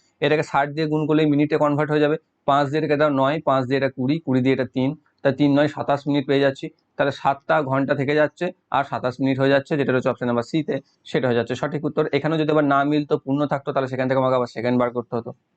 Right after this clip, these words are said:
এরকম অঙ্ক আরও একটা আছে, দেখবে। নেক্সট, প্রদত্ত বার চার্টে চারটি পৃথক শহরের ব্যক্তিদের দ্বারা এক মাসের খাদ্য, ভাড়া, পোশাক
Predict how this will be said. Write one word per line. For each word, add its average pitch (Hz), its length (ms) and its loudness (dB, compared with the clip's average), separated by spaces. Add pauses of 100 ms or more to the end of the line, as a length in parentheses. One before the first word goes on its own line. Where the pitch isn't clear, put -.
(140)
এরকম 131 260 2
অঙ্ক 127 120 -4
আরও 123 180 2
একটা - 200 -2
আছে, 113 140 -4
দেখবে। 110 260 -4 (920)
নেক্সট, 170 380 -2 (320)
প্রদত্ত 180 380 2
বার 170 300 4
চার্টে 175 460 2
চারটি 156 400 -2
পৃথক 180 360 -2
শহরের 175 320 2
ব্যক্তিদের 156 400 -2
দ্বারা 156 360 4
এক 147 220 0
মাসের 160 280 -2
খাদ্য, 151 500 0
ভাড়া, 143 360 2
পোশাক 151 440 0